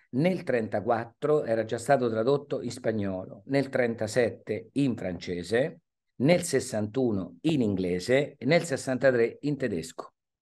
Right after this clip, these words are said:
Quindi un libro che ci ha avuto una circolazione immensa, il li-, un libro, un libro che ha letto Shakespeare, che ha letto Corneille, un libro che ha letto Cervantes, cioè,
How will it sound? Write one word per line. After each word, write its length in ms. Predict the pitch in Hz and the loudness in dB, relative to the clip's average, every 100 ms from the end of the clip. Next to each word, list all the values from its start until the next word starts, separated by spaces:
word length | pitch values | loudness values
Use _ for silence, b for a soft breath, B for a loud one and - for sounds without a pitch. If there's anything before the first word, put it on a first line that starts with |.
| _ _ _ _ _ | _ _ _ _ _
Quindi 240 | 180 180 | 0 2
un 80 | 156 | 2
libro 260 | 190 160 147 | 2 2 2
che 120 | 143 | 2
ci 100 | 151 | 0
ha 40 | |
avuto 560 | 151 185 175 151 139 b b _ | 0 0 0 -2 -2 b b _
una 240 | 175 160 | -2 0
circolazione 800 | 135 147 - 160 151 165 180 160 - | -2 -6 -2 -2 -2 0 0 0 -2
immensa, 600 | 139 110 98 92 95 131 | -2 0 -6 -8 -10 -4
il 80 | 143 | -2
li-, 160 | 180 | -4
un 120 | 175 139 | -4 -2
libro, 460 | 185 139 135 120 B B B B | -2 2 2 2 B B B B
un 140 | - 135 | -16 -2
libro 300 | 180 156 135 | -2 4 4
che 120 | 123 | 4
ha 60 | 117 | 2
letto 320 | 123 117 117 | 0 -2 -8
Shakespeare, 720 | - 170 147 - - 98 101 | 2 2 2 -4 -10 -8 -4
che 60 | |
ha 60 | 110 | -2
letto 300 | 113 110 117 | 0 -2 -4
Corneille, 580 | 107 98 135 139 117 98 | -4 0 4 4 4 0
un 80 | 107 | -2
libro 260 | 135 110 | -2 -2
che 60 | 107 | 0
ha 40 | |
letto 280 | 107 104 117 | 0 0 -2
Cervantes, 1040 | 107 101 98 127 123 107 98 - - 107 107 _ b b | -6 -4 2 4 2 0 -4 -4 -2 -4 -4 _ b b
cioè, 420 | 139 131 - | 6 6 6